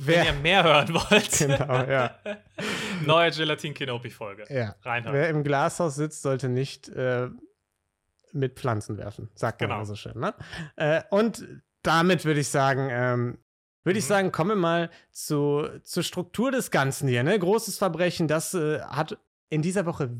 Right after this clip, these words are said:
Speaker 1: wieder Niklas vorbereitet. Eigentlich ja abwechselnd, aber das muss man ihm ja sagen, bei all seiner schlechte Recher-, schlechten Recherchearbeit. Niklas ist ein netter Kerl, hat gesagt, „Lino, du hast gerade so viel um die Ohren, da bereite ich einen Fall vor, damit hier auch
Speaker 2: Mhm.
Speaker 1: keine Folge ausfällt“, ne? Also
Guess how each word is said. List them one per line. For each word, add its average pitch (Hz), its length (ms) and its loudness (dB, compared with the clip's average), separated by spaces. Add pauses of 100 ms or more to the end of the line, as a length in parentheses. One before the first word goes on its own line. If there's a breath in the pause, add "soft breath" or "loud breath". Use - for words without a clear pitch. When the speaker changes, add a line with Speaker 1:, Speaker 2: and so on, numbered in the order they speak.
Speaker 1:
wieder 233 400 0
Niklas 139 440 -4
vorbereitet. 113 640 -4
Eigentlich 185 460 -2
ja 165 160 0
abwechselnd, 151 560 -4
aber 147 380 0 (260 loud breath)
das 127 240 -2
muss 160 180 0
man 147 160 0
ihm 139 100 0
ja 135 120 2
sagen, 127 320 0
bei 117 100 0
all 123 160 0
seiner 127 220 -2
schlechte 123 340 -6
Recher-, 123 380 -4 (140)
schlechten 127 340 -6
Recherchearbeit. 120 720 -2 (220 loud breath)
Niklas 147 320 0
ist 143 100 -2
ein 147 80 2
netter 135 240 0
Kerl, 135 300 0
hat 139 120 -4
gesagt, 127 320 -2
„Lino, 139 300 0
du 131 160 0
hast 135 160 -2
gerade 120 160 0
so 127 140 -4
viel 135 180 -6
um 120 160 -2
die 113 140 -4
Ohren, 120 300 -2 (200 loud breath)
da 123 140 -2
bereite 117 340 -2
ich 120 160 -6
einen 123 80 -2
Fall 101 260 -6
vor, 113 280 -6
damit 120 240 -4
hier 117 160 -4
auch 113 60 -8
Speaker 2:
Mhm. 107 40 -10
Speaker 1:
keine 120 220 -2
Folge 117 280 -2
ausfällt“, 104 480 -6
ne? 120 140 -8
Also 120 400 -2